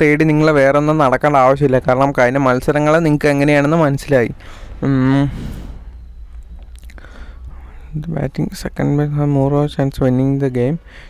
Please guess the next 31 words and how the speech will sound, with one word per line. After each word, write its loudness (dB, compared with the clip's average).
Quick -4
to -12
more -8
like -6
a -8
early -4
advantage. -2
ഓക്കെ, -4
അപ്പോൾ, 2
ആ, 4
സെക്കൻഡ് -2
ബാറ്റിംഗ് 2
ടീമായിരിക്കും 4
ഹൺഡ്രഡ് 2
പെർസെൻറ്റേജ് 0
വിൻ 4
ചെയ്യുന്നത് 4
നിങ്ങൾക്ക് 2
മനസ്സിലായല്ലോ. 4
ഇനിയിപ്പോൾ 0
എന്തായാലും 2
നമുക്ക് -2
അഫ്ഗാനിസ്ഥാൻ 0
സ്ക്വാഡിലോട്ട് 2
പോവാം. 4
ആ, 6
ആദ്യം 4
തന്നെ, 0
ആ, 0
എച്ച് -2
സാസി, 0